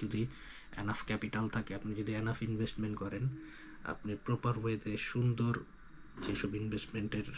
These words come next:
আপনার অপরচুনিটি আছে, এইসব জায়গায় যদি ইনভেস্টমেন্ট করেন, definitely ভালো করতে পারবেন। আহ, একটু আপনাকে চৌকস হতে হবে, আপনাকে একটু টেকনিক্যাল হতে হবে। আহ, আপনার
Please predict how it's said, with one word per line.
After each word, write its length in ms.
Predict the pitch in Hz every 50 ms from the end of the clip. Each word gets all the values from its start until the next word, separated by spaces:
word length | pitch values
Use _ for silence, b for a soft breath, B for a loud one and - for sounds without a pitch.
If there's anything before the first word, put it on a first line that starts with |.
| - - - - -
আপনার 280 | - - - 104 101
অপরচুনিটি 500 | 104 101 - 101 - - 107 104 101 101
আছে, 200 | 104 104 - -
এইসব 220 | 104 107 - 107 107
জায়গায় 240 | 110 107 110 104
যদি 200 | 104 104 95 104
ইনভেস্টমেন্ট 520 | 104 101 113 113 - - - - 113 110 -
করেন, 280 | - 107 107 110 135 147 - - - - - - - - - - - - - - - - -
definitely 580 | - 117 104 104 - - - 101 - - 110 -
ভালো 200 | - 104 104 110
করতে 280 | - 113 - - - 98
পারবেন। 260 | 95 98 95 135 -
আহ, 800 | - - - - - - - - - - - - - - -
একটু 360 | 135 131 127 131 - - 143 127
আপনাকে 760 | 123 - - 123 120 - - 120 120 123 123 120 120 117 117 -
চৌকস 360 | - 127 117 - 117 - -
হতে 160 | 120 113 117
হবে, 220 | 117 123 113 120 131 131 B B B B B B B B
আপনাকে 420 | - 101 - - 107 107 101 - 107
একটু 340 | - - - 110 113 110 104 -
টেকনিক্যাল 460 | 131 127 131 - 120 110 - 117 117
হতে 240 | - 107 - - 101
হবে। 180 | 98 90 98
আহ, 1400 | 135 139 - - - - - - - - - - - - - - - - - - - - - - 101 101 104 98 104
আপনার 680 | 104 - - 104 101 101 104 101 98 95 87 78 -